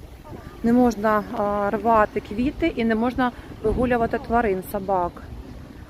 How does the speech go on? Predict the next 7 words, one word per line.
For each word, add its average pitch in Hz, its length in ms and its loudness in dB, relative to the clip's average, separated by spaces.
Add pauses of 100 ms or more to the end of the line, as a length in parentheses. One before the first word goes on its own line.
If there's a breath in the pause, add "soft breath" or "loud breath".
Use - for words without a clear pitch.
(100)
Ось - 80 -10
такі 226 180 -2
тут 208 140 -2
трояндочки, 247 840 0
тут - 180 -8 (120)
сходи, 254 760 0 (460 loud breath)
клумба, 240 600 4